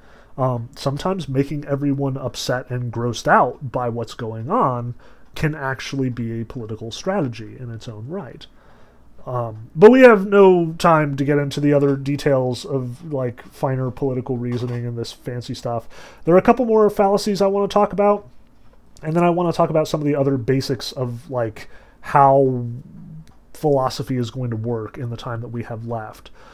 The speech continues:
Um, so the two that I definitely wanna talk about,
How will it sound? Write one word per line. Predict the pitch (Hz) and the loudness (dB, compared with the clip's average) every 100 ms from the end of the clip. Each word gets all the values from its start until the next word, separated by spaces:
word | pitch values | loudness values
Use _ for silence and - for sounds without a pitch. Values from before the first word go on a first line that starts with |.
| - - 160 | -20 -10 0
Um, | 147 139 135 - | 2 2 -2 -10
so | - 202 196 180 170 | 2 6 8 6 2
the | 160 | 0
two | 170 - 285 302 302 294 277 | 0 2 6 6 8 6 6
that | 226 | 4
I | 202 170 | 2 0
definitely | 143 127 190 196 214 202 185 | 0 2 4 4 -2 -2 0
wanna | 165 170 165 | 0 0 0
talk | 156 151 165 | 0 0 -2
about, | 160 165 165 | 0 2 0